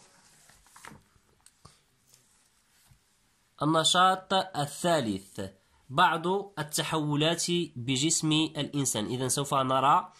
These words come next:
بعض التحولات التي تحدث بجسم الإنسان.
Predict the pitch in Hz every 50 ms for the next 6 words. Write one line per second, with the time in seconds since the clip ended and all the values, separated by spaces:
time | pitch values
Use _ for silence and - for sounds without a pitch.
0 | - - - - - - _ - 139 143 147 147 151 151 151 151 - 143 - 151
1 | 135 127 123 131 131 151 170 170 - 143 147 147 147 139 131 156 151 - 143 139
2 | 135 123 143 147 160 170 165 - _ - 123 113 139 151 143 127 127 151 165 -
3 | - 156 156 160 170 - - 151 147 143 - 160 151 - - 127 107 98